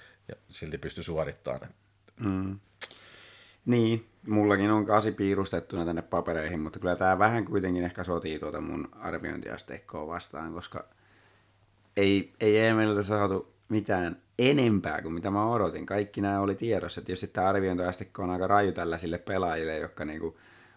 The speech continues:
Speaker 2: on kantavia voimia vuodesta toiseen, niin mi-, miten se nyt voisit vielä enemmän niinku tuoda? Mut sanotaanko näin, että jos se ylivoima olisi vaikka toiminut paremmin, Eemeli on kuitenkin se-, sen niinku, ei, ei se ole pelkästään Kontiola,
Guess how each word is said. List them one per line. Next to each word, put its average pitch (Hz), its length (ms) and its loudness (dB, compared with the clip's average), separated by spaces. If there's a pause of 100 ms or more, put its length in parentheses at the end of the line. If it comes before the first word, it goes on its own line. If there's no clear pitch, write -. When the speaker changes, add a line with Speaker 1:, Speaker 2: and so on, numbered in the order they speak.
(120)
Speaker 2:
on 87 100 0
kantavia 82 480 0
voimia 85 380 0
vuodesta 85 380 -2
toiseen, 87 520 0
niin 80 140 -8 (180)
mi-, - 180 -8 (120)
miten 87 260 -4
se 92 60 -6
nyt 82 180 -6
voisit 85 340 -4
vielä 90 200 0
enemmän 82 380 -2
niinku 82 300 -6 (260)
tuoda? 85 360 2 (560)
Mut 90 120 -8
sanotaanko 90 420 0
näin, 98 320 2
että 92 220 -6
jos 87 220 -2
se 95 100 0
ylivoima 85 520 4
olisi 80 180 -6
vaikka - 200 -6
toiminut 82 580 -2
paremmin, 78 540 -2 (720)
Eemeli 87 360 -2
on 85 80 -4
kuitenkin 87 500 -2
se-, 87 300 -4
sen 82 380 -6
niinku, 85 320 -8 (280)
ei, 87 160 0
ei 90 100 -2
se 90 120 -4
ole 87 80 -2
pelkästään 87 560 0
Kontiola, 87 460 0